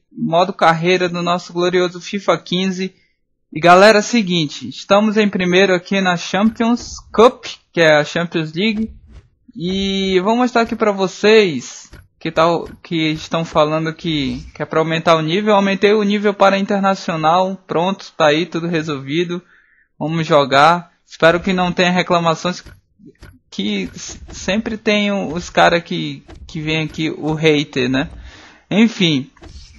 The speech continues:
vamos mudar aqui o nosso time, porque a gente precisa ganhar esse jogo, é pra se manter na liderança.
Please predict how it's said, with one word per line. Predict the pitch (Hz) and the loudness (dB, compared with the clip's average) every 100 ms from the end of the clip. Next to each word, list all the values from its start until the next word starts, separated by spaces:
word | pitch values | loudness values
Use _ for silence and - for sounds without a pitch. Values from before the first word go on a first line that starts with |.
| - | 0
vamos | 165 214 | 2 4
mudar | 202 190 | 4 4
aqui | 190 196 | 4 0
o | |
nosso | 180 170 - | -2 -4 -6
time, | - 151 165 170 170 _ - - _ _ _ _ | -6 -4 -4 -6 -8 _ -20 -20 _ _ _ _
porque | 147 - 156 | -14 -10 -4
a | 156 156 | -2 -2
gente | 156 - | -4 -6
precisa | 156 160 156 | -10 -6 -4
ganhar | 151 160 160 | 0 2 0
esse | 160 156 | 0 -6
jogo, | 147 151 165 160 | -2 -2 0 -2
é | 156 | -4
pra | - - 143 139 127 | -8 -6 0 2 2
se | 135 - | -2 -6
manter | 147 143 147 143 | -6 -4 -4 -2
na | 139 131 | -2 -2
liderança. | 135 135 131 123 151 160 - 160 | -2 -2 -2 -2 -2 -4 -6 -8